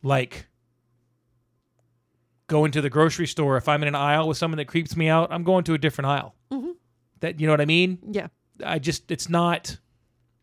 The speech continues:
Speaker 1: it's not, it's not my thing. Now, did it, that, that doesn't mean that I don't want you to have me watch other movies.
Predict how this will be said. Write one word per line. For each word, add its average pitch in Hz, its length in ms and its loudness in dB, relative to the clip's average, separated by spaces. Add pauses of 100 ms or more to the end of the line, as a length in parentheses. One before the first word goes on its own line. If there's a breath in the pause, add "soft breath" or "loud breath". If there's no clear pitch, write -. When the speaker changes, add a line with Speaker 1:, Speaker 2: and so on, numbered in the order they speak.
(140)
Speaker 1:
it's - 180 -10
not, 160 240 -2
it's - 160 -10
not 160 180 -6
my 139 120 -6
thing. 127 260 -8 (300 soft breath)
Now, 160 200 2
did 151 240 -2
it, 160 160 -4
that, 151 260 -4
that 143 120 0
doesn't 160 240 2
mean 170 160 0
that 143 120 2
I 147 40 4
don't 147 160 0
want 151 220 -2
you 156 40 -4
to 131 60 -2
have 147 140 2
me 147 60 -2
watch 139 260 0
other 139 160 -2
movies. 139 380 0